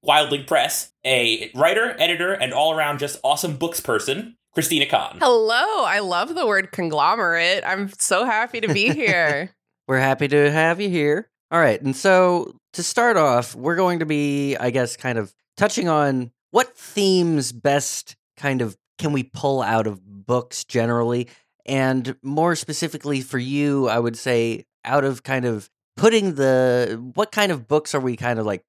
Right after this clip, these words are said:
Speaker 3: putting more effort into getting into people's hands these days, you know?
Speaker 2: Mm-hmm. Yeah, absolutely.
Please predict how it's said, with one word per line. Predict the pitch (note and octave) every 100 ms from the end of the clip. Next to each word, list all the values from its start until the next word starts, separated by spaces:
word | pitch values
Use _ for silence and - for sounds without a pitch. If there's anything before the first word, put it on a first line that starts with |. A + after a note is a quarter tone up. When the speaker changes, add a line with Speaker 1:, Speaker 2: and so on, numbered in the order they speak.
| _ -
Speaker 3:
putting | D#3+ D3+ C#3 B2+ - _ _
more | A2 A2+ B2 B2+ B2 -
effort | A2+ - A2+
into | F#2+ G#2 G2+ G#2 G2 G2 F#2+ F2+ _
getting | A#2 G#2+ G#2 F#2 _
into | A2+ F#2+
people's | A2 G#2 F2+
hands | G2+ F#2+ F2+ E2
these | E2+ E2
days, | D#2 C#2+ D2
you | F#2+
know? | F#2+ G2 - F3+
Speaker 2:
Mm-hmm. | C4 F4 G4 _ -
Yeah, | G#3 A#3+ C3
absolutely. | F#3 G3 F#3 D#3+ G2